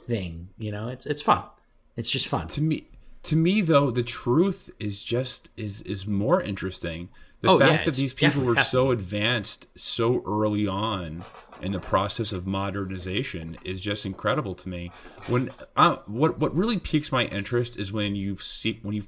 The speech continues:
Speaker 2: find things from a really ancient culture.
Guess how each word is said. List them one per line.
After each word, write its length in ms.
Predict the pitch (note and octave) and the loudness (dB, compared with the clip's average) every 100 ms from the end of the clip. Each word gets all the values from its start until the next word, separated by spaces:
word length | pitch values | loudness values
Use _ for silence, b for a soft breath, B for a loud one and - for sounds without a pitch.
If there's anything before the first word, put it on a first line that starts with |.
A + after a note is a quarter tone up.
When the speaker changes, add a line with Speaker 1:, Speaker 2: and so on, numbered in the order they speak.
| - | -4
Speaker 2:
find 520 | - C3 D3+ D#3+ E3 - - | -2 2 2 2 0 -6 -18
things 460 | - G#2 G#2 G#2 | -6 -2 0 -2
from 160 | - - | -6 -6
a 120 | F2 D#2+ | -6 -6
really 340 | - G2 G2+ - | -4 -2 -2 -4
ancient 360 | F#2 F2+ - D#2+ | -8 -8 -8 -6
culture. 520 | F2+ E2+ - F#2 G2+ | -4 -4 -4 -4 -6